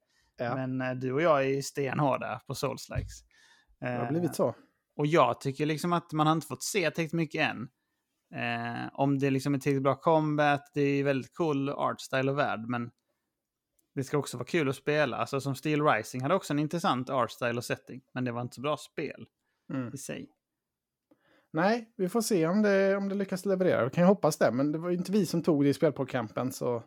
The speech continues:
Speaker 1: vi behöver ju inte hoppas med alla våra tummar. <laughs>
Speaker 2: Nej, precis. Vilka tog det? Nu ska vi se här. Det var
Speaker 1: Snacka
Speaker 2: Snacka
Speaker 1: videospel,
Speaker 2: videospel.
Speaker 1: tror jag.
Speaker 2: Mm,
Speaker 1: Ja.
Speaker 2: precis.
Speaker 1: Ja,
Speaker 2: Fan,
Speaker 1: nej,
Speaker 2: just
Speaker 1: men,
Speaker 2: det. Mm.
Speaker 1: eh,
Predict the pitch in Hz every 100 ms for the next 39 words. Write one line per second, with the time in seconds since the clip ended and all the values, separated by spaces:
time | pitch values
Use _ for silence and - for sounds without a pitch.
0 | _ _ _ _ 143 147 160 160 143 185
1 | 143 147 143 143 110 107 113 110 - 147
2 | 113 104 - _ _ - 170 - - 135
3 | 147 151 151 147 143 139 - 139 139 160
4 | 151 151 143 - 123 - 139 - 135 139
5 | 127 120 143 135 135 139 135 135 156 139
6 | 117 113 - - - 143 143 170 170 _
7 | _ _ _ - 123 139 127 - _ _
8 | _ _ _ _ _ - 190 156 120 190
9 | 202 196 196 190 190 185 185